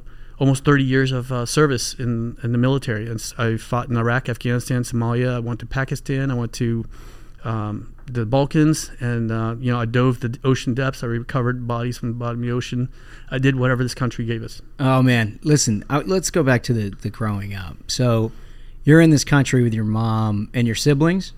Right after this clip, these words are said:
Speaker 1: Yes, my four older sisters, yes.
Speaker 2: Four older sisters, and, and your dad's still in West Africa trying to provide,
Speaker 1: Yes.
Speaker 2: basically, at that point. You see him every six months.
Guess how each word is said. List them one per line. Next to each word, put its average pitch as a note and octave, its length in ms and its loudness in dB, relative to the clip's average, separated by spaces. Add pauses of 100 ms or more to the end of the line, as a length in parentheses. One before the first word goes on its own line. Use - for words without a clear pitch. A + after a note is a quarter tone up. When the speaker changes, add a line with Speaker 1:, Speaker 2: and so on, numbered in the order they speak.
(140)
Speaker 1:
Yes, C#3+ 220 4
my B2+ 160 6
four C3 220 0
older A#2+ 180 2
sisters, - 420 -10
yes. A#2+ 120 -10
Speaker 2:
Four B2+ 140 2
older B2+ 200 4
sisters, A#2 580 2
and, A#2 580 2
and A2+ 260 0
your A2 120 0
dad's A#2+ 400 2
still A#2+ 400 2
in A2 120 -2
West A2+ 280 -2
Africa A2 720 0
trying B2 180 2
to G#2+ 60 -4
provide, G#2+ 560 -2 (240)
Speaker 1:
Yes. G2+ 140 -2
Speaker 2:
basically, G#2 340 -6
at G#2 160 -8
that G2 200 -10
point. G2+ 220 -8
You G#2 80 -6
see B2+ 180 2
him A#2 120 2
every A2 200 0
six - 320 -2
months. A2 400 -2